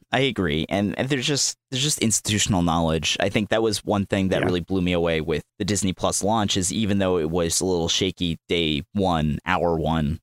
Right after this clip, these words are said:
Speaker 1: you know, here we are a week later and everything is running super smoothly. Um,
Speaker 2: Yeah, yeah.
Speaker 1: so, yeah. Um, you had one other story about this, uh, Disney Channel C F O that you wanted to, to add in just as a data point.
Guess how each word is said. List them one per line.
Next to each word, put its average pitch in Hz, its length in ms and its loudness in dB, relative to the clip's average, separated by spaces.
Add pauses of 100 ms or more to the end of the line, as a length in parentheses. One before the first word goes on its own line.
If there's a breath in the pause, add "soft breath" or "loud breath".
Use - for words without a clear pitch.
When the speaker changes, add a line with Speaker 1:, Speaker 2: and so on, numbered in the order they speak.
(100)
Speaker 1:
you 98 80 -2
know, 82 260 0
here 107 160 -2
we 95 120 0
are 85 120 2
a 82 60 0
week 82 200 -2
later 78 220 0
and 73 100 0
everything 73 340 -2
is - 120 -2
running 76 220 0
super - 280 -4
smoothly. 62 560 -4 (120)
Um, 62 420 -4 (120)
Speaker 2:
Yeah, - 160 -6 (140)
yeah. - 160 -8 (180)
Speaker 1:
so, 90 320 0
yeah. 98 200 0 (180)
Um, 127 340 0 (160)
you 160 200 0
had 196 200 0
one 143 260 0
other 147 240 0
story 139 300 0
about 110 280 0
this, - 500 0
uh, 95 240 2
Disney 135 300 0
Channel 113 320 2
C - 260 0
F 104 140 -2
O 101 200 2
that 90 340 0
you 101 200 0
wanted 92 300 2
to, 85 200 -2 (180)
to 80 400 0 (140)
add 90 200 0
in 90 160 2
just - 200 -4
as 85 140 -2
a 85 40 -2
data 78 260 -2
point. - 580 -12